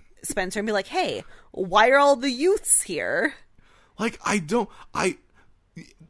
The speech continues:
Speaker 1: it,
Speaker 2: Were
Speaker 1: it
Speaker 2: they supposed to go on dates with the old guys and then meet up with the young guys later?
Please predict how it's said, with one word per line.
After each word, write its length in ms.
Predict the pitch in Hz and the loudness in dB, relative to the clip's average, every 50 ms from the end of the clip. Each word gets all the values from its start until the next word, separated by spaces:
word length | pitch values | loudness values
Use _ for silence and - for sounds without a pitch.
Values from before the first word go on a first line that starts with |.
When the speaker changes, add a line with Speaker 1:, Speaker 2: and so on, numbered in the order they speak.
| _ - - _ - - | _ -20 -20 _ -16 -8
Speaker 1:
it, 240 | 185 185 - - - | -8 -8 -8 2 2
Speaker 2:
Were 60 | - | 2
Speaker 1:
it 40 | 349 | 4
Speaker 2:
they 100 | 381 370 | 4 0
supposed 200 | - 403 - - | -2 -2 -2 -2
to 40 | 427 | 0
go 40 | 427 | -2
on 100 | 453 359 | -4 -4
dates 260 | - 240 262 - - | -6 -8 -10 -10 -10
with 120 | 285 - - | -12 -10 -10
the 160 | - 233 208 - | -10 -8 -8 -6
old 300 | - 185 190 208 196 214 | -6 -4 -4 -4 -6 -4
guys 380 | 262 262 269 277 277 285 - 240 | -4 -2 -2 -2 -2 -4 -6 -6
and 140 | 220 214 202 | -6 -6 -6
then 180 | 196 196 196 | -8 -8 -8
meet 120 | 196 196 185 | -10 -6 -6
up 120 | 190 190 - | -6 -6 -6
with 120 | - - | -8 -6
the 60 | - 202 | -6 -6
young 180 | 180 175 180 175 | -6 -6 -6 -4
guys 320 | 190 175 165 165 180 - | -4 -4 -4 -4 -6 -8
later? 480 | - 85 - - 147 156 185 233 277 | -10 -10 -12 -12 -10 -8 -4 -2 -2